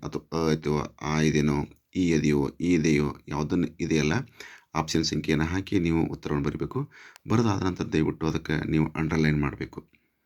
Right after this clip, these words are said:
ಇದು ಬಹಳ ಇಂಪಾರ್ಟೆಂಟು. ಆಪ್ಷನ್ ಸಂಖ್ಯೆಯನ್ನು ಹಾಕಬೇಕು, ಮತ್ತೆ ನೀವು ಇಲ್ಲಿ ಉತ್ತರವನ್ನು ಬರೆದು ಅದಕ್ಕೆ ಅಂಡರ್‌ಲೈನ್ ಮಾಡ್ಬೇಕು. ಹೀಗೆ ನೀವು,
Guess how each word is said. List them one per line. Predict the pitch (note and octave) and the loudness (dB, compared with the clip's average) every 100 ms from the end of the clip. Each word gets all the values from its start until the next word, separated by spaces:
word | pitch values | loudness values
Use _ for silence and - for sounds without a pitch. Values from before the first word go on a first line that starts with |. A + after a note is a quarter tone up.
| _ _ - | _ _ -4
ಇದು | E2+ D#2 | 0 0
ಬಹಳ | C#2 D2+ G#2 | 0 0 2
ಇಂಪಾರ್ಟೆಂಟು. | F#2+ D#2 D2+ C#2+ C2+ - - _ - _ _ _ _ - | 2 0 -4 -4 -6 -8 -14 _ -20 _ _ _ _ -12
ಆಪ್ಷನ್ | D2 - C#2+ | -6 -2 -2
ಸಂಖ್ಯೆಯನ್ನು | D2 D2 E2 F#2 | -2 -2 0 0
ಹಾಕಬೇಕು, | F#2+ - F#2 - C#3 - _ _ - | -2 -2 -2 -2 -4 -6 _ _ -8
ಮತ್ತೆ | G#2+ G#2+ F#2 D#2 - _ _ - | -2 0 0 -4 -10 _ _ -2
ನೀವು | E2+ D#2+ | 2 2
ಇಲ್ಲಿ | D2 F2+ E3 - _ _ _ _ _ _ _ _ | 2 0 -2 -8 _ _ _ _ _ _ _ _
ಉತ್ತರವನ್ನು | F2 - E2+ D#2 | -10 -4 0 0
ಬರೆದು | D#2+ E2 A2+ | 0 2 0
ಅದಕ್ಕೆ | - - | 0 -4
ಅಂಡರ್‌ಲೈನ್ | D2+ D2+ C#2+ | -2 0 0
ಮಾಡ್ಬೇಕು. | C#2 - - - - _ _ _ | -2 -6 -10 -12 -20 _ _ _
ಹೀಗೆ | - B2 A#2+ | -2 2 4
ನೀವು, | G#2+ G2+ | 4 4